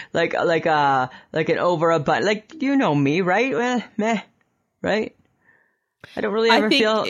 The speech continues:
Speaker 2: <laughs>
Speaker 1: that.
Speaker 2: I
Speaker 1: Whatever.
Speaker 2: think that's funny. I think that's funny that you say that.
Speaker 1: Why?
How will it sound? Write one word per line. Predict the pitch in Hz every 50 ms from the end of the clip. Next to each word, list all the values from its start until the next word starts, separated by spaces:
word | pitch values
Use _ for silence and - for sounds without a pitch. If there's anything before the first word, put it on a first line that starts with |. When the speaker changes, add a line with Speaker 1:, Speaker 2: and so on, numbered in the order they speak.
| - -
Speaker 2:
<laughs> | _ _
Speaker 1:
that. | - 208 - - - - - _ - _ -
Speaker 2:
I | - 208 185 - _ _ _ _ _ _ _ - _ _
Speaker 1:
Whatever. | - 190 233 320 370
Speaker 2:
think | - 349 - -
that's | - 349 320 - -
funny. | - - 415 415 294 202 190 -
I | 180 226 262
think | - 247 247 247
that's | - 254 254 262
funny | _ - 262 262 262 240
that | 254 240 -
you | 226 247 233
say | - 330 339 339
that. | 254 190 156 160 165 170 - _ _ _ _ _ - - -
Speaker 1:
Why? | - 180 180 170 160 147 -